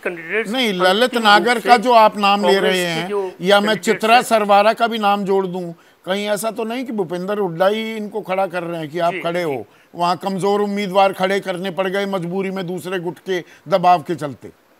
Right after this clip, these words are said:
Speaker 1: कुछ भी संभव है राजनीति में, कुछ
Speaker 2: नहीं,
Speaker 1: भी
Speaker 2: कुछ
Speaker 1: संभव
Speaker 2: भी
Speaker 1: हो
Speaker 2: नहीं,
Speaker 1: सकता है। जो
Speaker 2: आपका,
Speaker 1: आपने पहले
Speaker 2: आपका
Speaker 1: बात
Speaker 2: टेक
Speaker 1: की
Speaker 2: चाह
Speaker 1: थी
Speaker 2: रहा हूँ,
Speaker 1: कि जहाँ
Speaker 2: आपका
Speaker 1: जहाँ
Speaker 2: आकलन
Speaker 1: के
Speaker 2: क्या
Speaker 1: लोग
Speaker 2: है?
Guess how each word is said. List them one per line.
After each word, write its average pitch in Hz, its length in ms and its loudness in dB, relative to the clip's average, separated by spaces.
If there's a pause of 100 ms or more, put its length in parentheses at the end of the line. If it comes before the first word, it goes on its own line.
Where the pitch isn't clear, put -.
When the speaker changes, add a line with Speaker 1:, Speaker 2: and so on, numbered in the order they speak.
(4000)
Speaker 1:
कुछ - 160 -4
भी 320 80 4
संभव 294 340 6
है - 160 4 (160)
राजनीति 196 460 2
में, 262 140 -10
कुछ 208 100 -6
Speaker 2:
नहीं, 285 120 2
Speaker 1:
भी - 60 -10
Speaker 2:
कुछ 302 140 2
Speaker 1:
संभव 302 120 2
Speaker 2:
भी 349 60 2
Speaker 1:
हो 339 60 2
Speaker 2:
नहीं, 302 200 6
Speaker 1:
सकता 214 140 8
है। 226 100 8
जो 240 60 -6
Speaker 2:
आपका, 220 140 6
Speaker 1:
आपने 226 200 12
पहले 285 120 8
Speaker 2:
आपका 302 120 4
Speaker 1:
बात 311 100 6
Speaker 2:
टेक 294 140 4
Speaker 1:
की - 60 -2
Speaker 2:
चाह 254 220 8
Speaker 1:
थी - 20 6
Speaker 2:
रहा 208 100 4
हूँ, 131 140 -4 (100)
Speaker 1:
कि 170 80 -8
जहाँ 180 180 6
Speaker 2:
आपका 247 140 8
Speaker 1:
जहाँ 285 220 6
Speaker 2:
आकलन 285 340 4
Speaker 1:
के 175 60 -4
Speaker 2:
क्या 247 160 10
Speaker 1:
लोग 185 100 4
Speaker 2:
है? 120 160 -2